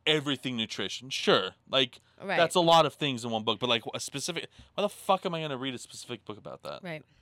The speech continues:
Speaker 2: You
Speaker 1: E-,
Speaker 2: wouldn't.
Speaker 1: even on, like, history.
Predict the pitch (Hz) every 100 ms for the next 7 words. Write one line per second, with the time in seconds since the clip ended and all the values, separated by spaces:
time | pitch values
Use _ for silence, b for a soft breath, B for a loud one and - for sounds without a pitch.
0 | _ _ _ _ _ _ _ _ _ _
1 | _ _ _ _ _ _ _ _ _ _
2 | _ - - - - _ - - _ _
3 | _ _ _ _ _ - - - 190 214
4 | - - 170 196 190 190 185 175 190 -
5 | - 62